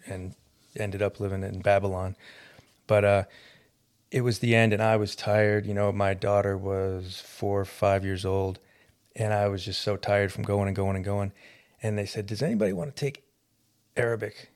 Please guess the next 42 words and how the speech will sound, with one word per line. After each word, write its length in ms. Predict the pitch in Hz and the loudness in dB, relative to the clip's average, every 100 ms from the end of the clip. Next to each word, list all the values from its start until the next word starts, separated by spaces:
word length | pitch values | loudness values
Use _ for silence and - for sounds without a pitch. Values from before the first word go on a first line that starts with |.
| _ - | _ -6
And 100 | 110 | -6
it's 140 | - | -4
a 80 | 104 | -6
year-long 760 | 101 113 127 127 120 113 110 | -2 2 4 4 2 0 -2
course. 500 | 104 - - 113 - - _ _ _ _ _ - | -4 -8 -8 -10 -14 -18 _ _ _ _ _ -6
And, 320 | 107 101 101 | -2 -2 0
like, 160 | 104 | 0
nobody 220 | 117 135 117 | 0 0 0
wanted 400 | 101 135 160 107 | 2 2 2 -4
to, 160 | 110 | -6
but 100 | - | 0
I've 240 | 110 123 107 | 4 4 4
always 220 | 101 98 | -2 -2
loved 220 | 101 98 | -2 0
language. 600 | 101 107 107 107 104 - _ _ _ _ _ _ _ _ - | 0 0 0 0 -2 -6 _ _ _ _ _ _ _ _ -6
And 460 | 117 110 110 107 - _ _ _ _ - _ _ _ | -2 0 -2 -4 -10 _ _ _ _ -20 _ _ _
the 120 | - 113 | -8 -2
thing 260 | 143 139 | 0 2
is, 300 | 143 127 101 - _ _ - | 2 0 -2 -10 _ _ -2
nobody 280 | 131 139 120 | 0 2 4
wanted 220 | 123 139 | 2 0
to 80 | 104 | -4
because 340 | 101 - 104 | -6 -6 -6
you 60 | 98 | -2
got 260 | 104 - | -2 -2
made 160 | 107 98 | -6 -6
fun 180 | - 110 | -4 -2
of, 140 | 104 107 | -2 -4
like, 280 | 101 104 - | -8 -8 -8
"Oh, 260 | 131 123 | -6 -6
you're 180 | 120 117 | -6 -6
not, 220 | 127 123 127 - | -4 -4 -6 -10
you're 120 | 127 | -4
not 180 | 135 139 | 0 2
on 100 | 139 | 0
the 80 | 127 | -2
teams 400 | 143 143 139 131 | -4 -2 -2 -2
anymore, 400 | 120 120 120 117 | -2 -4 -4 -2
you 100 | 123 | -2
know, 160 | 123 | 0
out 140 | 117 - | 0 -2
there, 240 | 117 | -4